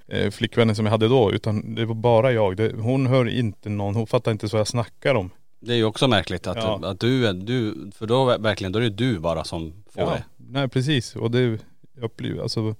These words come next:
Speaker 1: då är det bara att tänka, ser du ur hennes perspek-, perspektiv också, det är att jag flyger upp och säger, "Vad är det som händer?" Du vet.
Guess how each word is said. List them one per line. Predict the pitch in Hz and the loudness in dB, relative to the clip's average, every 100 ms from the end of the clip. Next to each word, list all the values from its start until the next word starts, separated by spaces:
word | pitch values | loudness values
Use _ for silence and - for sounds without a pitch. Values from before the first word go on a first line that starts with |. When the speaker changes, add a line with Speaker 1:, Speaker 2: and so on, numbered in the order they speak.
| - - - - | -12 -20 -12 0
Speaker 1:
då | |
är | |
det | 135 | 0
bara | 175 | 2
att | |
tänka, | 147 120 123 113 | 0 4 4 4
ser | - 147 | 4 6
du | |
ur | 139 127 | 6 4
hennes | 120 120 131 - | 2 0 0 0
perspek-, | 127 - 107 - 107 | 0 0 -4 -4 -4
perspektiv | - - 101 104 101 | -2 -2 0 2 2
också, | 101 104 | 0 0
det | 113 | 2
är | 120 | 2
att | - 107 | 0 -10
jag | 104 107 143 - | -2 2 2 2
flyger | 127 143 110 107 | 2 2 4 4
upp | 107 | 2
och | 104 | -2
säger, | 107 | -2
"Vad | 107 127 | 0 2
är | |
det | 131 | 2
som | 120 | 2
händer?" | 113 147 107 | 2 2 0
Du | 95 | 0
vet. | 104 - | -2 -2